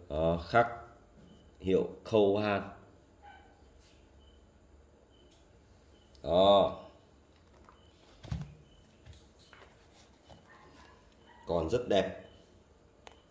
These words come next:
Mã là A một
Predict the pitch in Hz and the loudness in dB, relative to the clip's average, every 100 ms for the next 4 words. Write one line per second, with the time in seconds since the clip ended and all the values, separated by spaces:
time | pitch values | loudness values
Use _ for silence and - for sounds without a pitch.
0 | _ - _ _ _ _ _ _ _ _ | _ -20 _ _ _ _ _ _ _ _
1 | - _ _ - _ _ _ _ _ _ | -20 _ _ -20 _ _ _ _ _ _
2 | _ _ - - - - - - - - | _ _ -20 -20 -20 -20 -20 -20 -20 -20
3 | - - - - 98 87 139 120 104 - | -20 -20 -14 -2 2 6 8 8 8 6
4 | 120 120 113 | 6 6 6